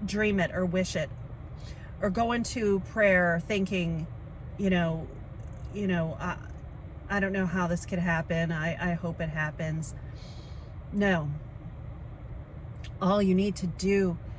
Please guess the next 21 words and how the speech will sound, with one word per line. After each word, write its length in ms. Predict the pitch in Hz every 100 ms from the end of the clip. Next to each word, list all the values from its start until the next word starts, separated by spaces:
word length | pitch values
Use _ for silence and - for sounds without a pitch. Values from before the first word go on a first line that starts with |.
| - -
is 220 | 190 170
live 540 | 175 185 214 214 185 185
in 160 | 190
the 180 | 185 175 185
end, 500 | 185 196 170 151 175
live 480 | 185 175 185 233 254
in 120 | 262
that 240 | 214 180 165
belief 580 | 180 175 202 247 170 - - - - - - - - - -
that 140 | 214 208 208
all 180 | 202
things 320 | 196 196 175 170
are 120 | 151
possible. 640 | - 185 185 185 143 - - - - - - - - - 165
Okay? 320 | - 170 165 -
All 180 | 190 220
things 260 | 214 185
are 120 | 165
possible. 600 | - 156 151 - 135 - - - - - - - - - - - - - - - - - - - - 180
All 80 |
right? 320 | 175 165 180